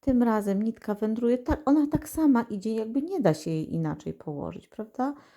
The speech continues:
Idzie na górę i teraz w to okienko muszę tutaj wyciągnąć. I znowu tu lekko przytrzymuję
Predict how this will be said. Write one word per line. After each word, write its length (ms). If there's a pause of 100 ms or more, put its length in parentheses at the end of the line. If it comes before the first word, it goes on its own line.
(320)
Idzie 280
na 200
górę 460 (960)
i 80
teraz 340
w 100
to 180
okienko 680
muszę 340
tutaj 460 (840)
wyciągnąć. 1120 (4000)
I 80
znowu 320
tu 140
lekko 400
przytrzymuję 1120